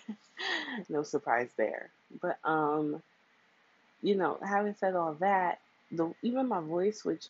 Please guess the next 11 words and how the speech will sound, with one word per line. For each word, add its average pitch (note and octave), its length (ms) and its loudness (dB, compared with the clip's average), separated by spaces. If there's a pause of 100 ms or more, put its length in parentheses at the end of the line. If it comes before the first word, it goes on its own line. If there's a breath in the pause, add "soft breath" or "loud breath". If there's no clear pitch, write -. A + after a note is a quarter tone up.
I D#3 60 0
don't G3+ 240 0
think F3 280 0 (160)
that's D3 260 4
because D3 320 -8
of C#3 100 -4
A C#3 180 -2
D C#3 160 0
H C3 200 -6 (100)
D, C#3 280 -2
'cause D3+ 160 0